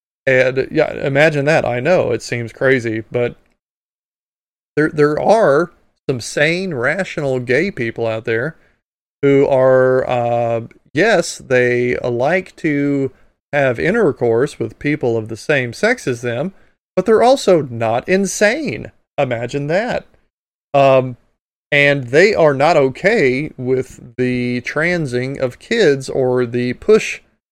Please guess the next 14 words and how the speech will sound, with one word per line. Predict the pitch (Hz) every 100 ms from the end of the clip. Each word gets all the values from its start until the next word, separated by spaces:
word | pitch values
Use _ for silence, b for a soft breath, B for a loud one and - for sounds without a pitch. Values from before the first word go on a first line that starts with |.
| _ _ _ _ _
uh, | 131 120 120
for, | - 135 123 117 117 120 _ _ -
uh, | 123 110
the | 113 110
transing | 131 123 113 110 113
of | -
kids. | 131 127 190 - _ _ _ _ _ _ _ _ _ _ _ 156
And | 143
so | 175
this | 202 214
is | 208
a |
post | - 139 131 139 - - _ _ _ _ _ -
from | 135 139